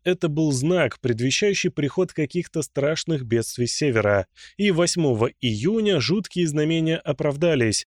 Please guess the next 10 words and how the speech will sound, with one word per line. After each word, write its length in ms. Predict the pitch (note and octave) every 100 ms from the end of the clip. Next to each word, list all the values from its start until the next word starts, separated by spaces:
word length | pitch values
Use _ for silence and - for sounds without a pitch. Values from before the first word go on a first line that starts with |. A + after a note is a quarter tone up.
| _ -
Норманы 600 | A#2+ A#2 E3 A3 F#3 D3+
разграбили 640 | C3 B2+ F3+ F#3+ D#3+ C#3+
славный 560 | B2+ D#3 G3 G3 F3 D#3+
и 180 | -
богатый 640 | A2+ A2 G#2+ F#3+ F#3+ F#3+ E3
Нортумбрийский 960 | B2 G#2+ - D#3+ F#3 E3 E3 - -
монастырь 720 | C3 B2 B2+ B2 - F#3+ E3 A#2+
на 180 | A2
острове 540 | E3 F3+ E3 D#3+ E3+ -
Линдисфарн. 960 | B2 A#2+ A2+ A2 B2 - D3+ C3+ G2+